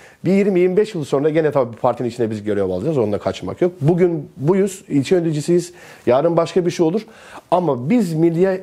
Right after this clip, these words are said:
Milliyetçi Hareket Partisi'nin bir neferiyiz. Makamlar, mevkiler gelip geçicidir. Ama neferlik ömrü boyudur. Şöyle diyeceğim.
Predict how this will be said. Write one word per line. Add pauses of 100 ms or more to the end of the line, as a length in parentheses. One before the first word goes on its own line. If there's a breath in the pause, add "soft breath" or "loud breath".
Milliyetçi
Hareket
Partisi'nin
bir
neferiyiz. (460 loud breath)
Makamlar,
mevkiler
gelip
geçicidir. (460 loud breath)
Ama
neferlik
ömrü
boyudur. (400 soft breath)
Şöyle
diyeceğim.